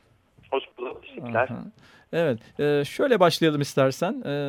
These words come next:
Speaker 2: Erdem Köksal, e, kimdir? E, ve öncelikle şehirde, yani, ne yapardı? Şehirdeki yaşam öyküsü, insan ilişkileri, e, ekonomik ilişkileri, e, neydi? Kısaca, e, onunla,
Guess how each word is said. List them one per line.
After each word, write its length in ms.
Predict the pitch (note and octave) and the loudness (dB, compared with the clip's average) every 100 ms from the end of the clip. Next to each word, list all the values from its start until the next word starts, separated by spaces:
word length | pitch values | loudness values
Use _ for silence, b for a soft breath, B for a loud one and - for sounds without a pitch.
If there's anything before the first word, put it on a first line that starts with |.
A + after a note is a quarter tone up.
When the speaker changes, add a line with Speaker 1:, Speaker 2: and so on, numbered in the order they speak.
| C#3+ C#3 C#3 | -6 -6 0
Speaker 2:
Erdem 400 | D#3 D#3+ F#3 F3+ | 0 2 -2 0
Köksal, 760 | F3 - F3 F3 F#3+ C#3+ D3 | -2 0 0 0 -2 -2 -2
e, 40 | |
kimdir? 560 | D3 F#3 D#3+ A#2 - - | -2 -4 -2 -4 -6 -14
E, 40 | A#2 B2 B2 A#2+ B2 | -6 -4 -4 -4 -2
ve 160 | D3+ - | 0 0
öncelikle 460 | E3 E3+ F3+ D3+ | 2 2 2 0
şehirde, 520 | C3+ D3+ E3 D3 D#3+ D3 - | 0 2 2 0 -2 -4 -4
yani, 160 | C3+ C3+ | -2 2
ne 60 | |
yapardı? 440 | D3 C#3+ A#2+ G#2 G2+ | 2 4 2 0 -2
Şehirdeki 420 | C#3 C3+ C3+ C#3+ | -2 -2 -2 0
yaşam 280 | C3 - C3 | 0 0 0
öyküsü, 440 | A2+ G#2+ - A2+ | 0 -4 -8 -4
insan 260 | A#2+ A#2 B2 | -4 -2 0
ilişkileri, 580 | A2+ G#2 - F#2+ G2 B2+ b b b b b | 0 -2 -8 -8 -8 -10 b b b b b
e, 200 | B2+ B2+ | -6 -4
ekonomik 380 | C3 C#3 C3+ C3 | -2 -2 0 0
ilişkileri, 480 | B2 A2 - A2 A2 | -4 -8 -6 -4 -2
e, 460 | C3 - B2 A#2+ D3 | -4 -4 -4 -2 2
neydi? 360 | C#3+ G#2+ A#2 | 4 4 0
Kısaca, 420 | - E3 D#3 C3 | -2 0 2 2
e, 100 | C3+ | 0
onunla, 580 | B2+ B2 - C#3+ C#3 C3+ | -2 -4 -2 -4 -2 -4